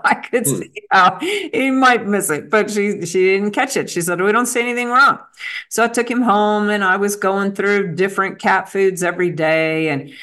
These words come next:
Speaker 1: about every third day he'd circle back and eat a little bit, but not much, and he was losing weight, and it was getting serious. And, uh, then months had gone by, and I took him to a different vet in a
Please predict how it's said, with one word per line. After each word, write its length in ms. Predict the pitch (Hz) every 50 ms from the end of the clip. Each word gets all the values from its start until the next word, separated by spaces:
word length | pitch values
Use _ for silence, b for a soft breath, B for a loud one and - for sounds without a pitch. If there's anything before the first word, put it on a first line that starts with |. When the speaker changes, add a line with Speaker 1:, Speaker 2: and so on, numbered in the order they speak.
| B B _ -
Speaker 1:
about 260 | 160 170 175 175 180
every 180 | 180 175 190 175
third 340 | 180 202 190 196 180 156
day 200 | 165 180 180 185
he'd 240 | 180 175 180 170 -
circle 320 | - - 180 180 - 175 165
back 320 | 165 175 165 175 175 -
and 140 | 180 170 170
eat 200 | 170 180 185 180
a 80 | 185
little 360 | 180 180 180 180 180 180 175 160
bit, 560 | 151 151 175 175 170 165 165 165 160 165 165
but 180 | 160 156 -
not 240 | 175 165 165 160 156
much, 260 | 160 160 156 151 -
and 120 | 160 156 165
he 80 | 170
was 220 | 165 165 151 143 160
losing 420 | 175 190 202 202 196 175 165 165
weight, 440 | 156 151 147 151 151 156 151 - - 151
and 160 | 165 165 165
it 100 | 160 -
was 180 | - 165 156 160
getting 280 | - 156 - - 156
serious. 500 | 143 - 160 143 143 131 127 131 139 -
And, 360 | 139 160 165 165 160 156 151 - -
uh, 160 | 170 170 160
then 300 | 156 170 170 170 185 190
months 560 | 185 196 220 247 233 - - - - - - -
had 420 | - - 170 175 175 170 165 151
gone 260 | - 165 160 156 156 143
by, 340 | 160 147 131 123 127 B B B B B B B -
and 240 | - - 185 180 185
I 120 | 175 175 170
took 260 | 170 - - 208 202 -
him 400 | 208 190 185 185 180 180 165 165
to 160 | - 226 202
a 60 | 202
different 400 | 185 180 220 226 226 208 175 147
vet 260 | 147 156 139 143 - -
in 60 |
a 60 | 170